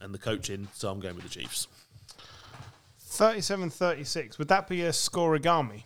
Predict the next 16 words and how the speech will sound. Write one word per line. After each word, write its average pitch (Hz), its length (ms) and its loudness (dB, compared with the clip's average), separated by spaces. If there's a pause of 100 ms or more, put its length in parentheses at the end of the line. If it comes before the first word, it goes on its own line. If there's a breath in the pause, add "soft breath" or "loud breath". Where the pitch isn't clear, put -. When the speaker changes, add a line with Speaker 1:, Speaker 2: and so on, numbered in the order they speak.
(120)
Speaker 2:
Because 127 300 0
that 147 180 4
is 127 100 0
what 139 120 0
we're 135 120 0
predicting 127 460 0
here. 104 200 -8 (920)
And 123 100 2
I 127 100 2
believe 135 360 0
it 123 100 -6
would 127 180 -2
be 127 200 -2
a 117 140 -8
scorigami. 113 760 -4 (920 soft breath)
So 123 220 0